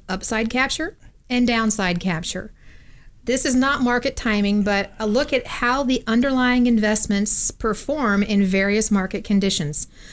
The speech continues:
I like to phrase it as, how durable is the portfolio to down market conditions? If the market experiences a twenty percent decline, we'd like to be positioned to avoid as much of that downside as possible without trying to get exactly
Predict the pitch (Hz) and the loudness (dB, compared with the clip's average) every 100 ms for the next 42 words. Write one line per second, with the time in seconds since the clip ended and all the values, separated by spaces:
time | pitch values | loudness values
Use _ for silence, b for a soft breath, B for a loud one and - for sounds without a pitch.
0 | B - - 226 247 240 240 214 226 214 | B -12 -6 -2 -2 -2 -4 -2 0 2
1 | 220 208 190 190 B B - 247 262 208 | 4 2 2 -2 B B -2 0 2 4
2 | 240 240 202 196 196 214 214 214 - 214 | 4 4 2 0 0 0 0 -2 -2 -4
3 | 214 - 202 190 180 185 202 175 180 180 | -2 -4 0 0 0 -2 -2 -2 0 2
4 | 185 180 180 190 - 175 170 - 160 147 | 0 0 -6 -6 -2 0 0 -2 -4 -4
5 | - b b b b b 220 - 202 214 | -4 b b b b b -10 2 4 4
6 | 247 240 - - 247 247 240 - 247 247 | 4 0 0 0 0 2 2 2 0 0
7 | 202 196 - 226 240 226 233 220 208 240 | 0 0 0 0 2 0 0 0 0 -2
8 | - 262 277 302 - B B B B B | -2 -2 -2 -4 -8 B B B B B
9 | - 247 359 311 285 294 240 247 247 233 | -10 -2 0 0 0 -2 0 0 2 2
10 | 240 254 226 208 208 214 196 185 190 226 | 2 2 2 0 0 0 2 4 4 2
11 | 254 208 208 202 202 208 247 - 180 175 | 0 0 -2 0 0 2 2 0 0 0
12 | 180 - 233 247 196 180 180 180 226 285 | 0 -2 -2 0 -2 -2 -2 -2 -2 -2
13 | - 240 214 214 208 196 196 - 196 190 | -2 -2 0 -2 -2 -2 -4 -8 -4 -2
14 | 202 208 214 202 | 0 -2 0 0